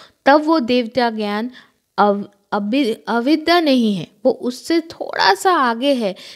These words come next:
लेकिन फिर भी वो मुझे और भी गहरे अंधकार वाले मोह में लेके धकेल रहा है। क्यों? क्योंकि मैं उस मोह के ज-, उस नाम के, मोह नहीं, उस नाम की जो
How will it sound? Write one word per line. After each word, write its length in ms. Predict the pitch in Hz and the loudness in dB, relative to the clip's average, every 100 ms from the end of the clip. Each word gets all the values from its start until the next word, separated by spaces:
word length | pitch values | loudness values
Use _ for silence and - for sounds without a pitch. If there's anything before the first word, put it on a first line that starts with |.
| - | -4
लेकिन 340 | 254 277 311 | -2 -2 -4
फिर 200 | 311 277 | -4 -4
भी 140 | 269 320 | -2 -2
वो 280 | 247 254 269 | 2 2 2
मुझे 380 | 269 262 311 | -2 -2 -2
और 420 | 311 - - 247 233 | -4 -2 0 0 2
भी 180 | 285 | 2
गहरे 440 | 254 214 220 233 254 | 2 4 4 6 6
अंधकार 720 | 254 226 220 214 214 226 285 | 6 2 0 0 4 4 4
वाले 260 | 294 285 | 2 2
मोह 360 | 277 247 233 240 | 0 0 0 0
में 180 | 240 240 | -2 -2
लेके 360 | 226 208 214 | 0 0 0
धकेल 500 | 214 214 202 214 214 | -2 -2 0 2 4
रहा 360 | 190 185 180 175 | 2 -2 -4 -6
है। 220 | 165 - - - - _ | -8 -12 -14 -20 -20 _
क्यों? 280 | - 311 349 - - - | -4 -2 -2 -8 -14 -2
क्योंकि 240 | 277 294 | -2 0
मैं 140 | 311 330 | -2 -2
उस 400 | - 247 311 - - | -2 -2 -2 -8 -6
मोह 400 | 220 254 311 339 339 | 0 2 2 -2 -2
के 160 | 320 320 | -2 -2
ज-, 200 | - - - | -4 -8 -4
उस 380 | - - 311 269 | -2 -2 -2 0
नाम 440 | 226 220 254 247 | 2 4 4 2
के, 260 | 214 151 180 - | -2 -8 -10 -4
मोह 240 | 226 226 | -2 -2
नहीं, 220 | 185 202 415 | -2 -6 -6
उस 260 | - 294 233 | -6 -6 -4
नाम 480 | 208 202 240 294 | 0 2 2 0
की 200 | 311 339 | -2 -2
जो 300 | 320 330 339 | -2 -2 -4